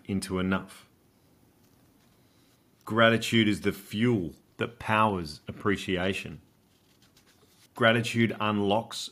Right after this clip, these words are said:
the fullness of life. Gratitude is the mother of all virtues.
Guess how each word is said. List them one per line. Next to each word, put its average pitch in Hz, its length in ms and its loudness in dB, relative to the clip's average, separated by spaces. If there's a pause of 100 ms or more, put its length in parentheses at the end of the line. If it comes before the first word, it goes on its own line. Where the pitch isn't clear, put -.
the 104 140 -2
fullness 120 800 0
of 95 180 -4
life. 98 500 -2 (2500)
Gratitude 127 680 2
is 107 220 -6
the 107 100 0
mother 104 480 0 (200)
of 110 260 -4
all 117 240 2
virtues. 101 760 -6